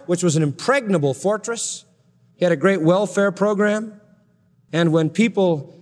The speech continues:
had trouble getting clothes, he imported clothes for them. So, you know, he did some things to endear himself because he was a smart politician. But he was also cruel, diabolical, and maniacal.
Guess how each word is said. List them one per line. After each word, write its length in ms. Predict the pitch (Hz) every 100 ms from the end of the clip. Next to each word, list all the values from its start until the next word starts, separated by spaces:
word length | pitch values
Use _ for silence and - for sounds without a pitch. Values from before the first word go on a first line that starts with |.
| -
had 200 | 185 180
trouble 680 | - 220 196 180 151 - -
getting 280 | - 196 180
clothes, 460 | 175 208 214 214 190
he 100 | 190
imported 480 | 180 - 214 185 165
clothes 320 | 196 196 -
for 200 | 131 117
them. 120 | 127
So, 160 | - 262
you 100 | 311
know, 120 | 311
he 100 | 285
did 200 | 349 311
some 180 | 262 208
things 320 | 302 294 -
to 160 | 233
endear 340 | 208 180 277 247
himself 360 | 170 156 190
because 260 | 294 - 226
he 40 |
was 140 | 247 262
a 40 |
smart 440 | - 240 233 247 -
politician. 560 | 208 202 175 - - - _ _ _ _ _ _ _ _ _
But 100 | 175
he 60 | 170
was 120 | 156
also 380 | 190 269 - 156
cruel, 680 | - 220 247 269 277 277 - - _ -
diabolical, 1000 | 151 143 120 170 214 254 254 254 254 247 - _ -
and 240 | 147 147
maniacal. 680 | 143 156 214 180 131 -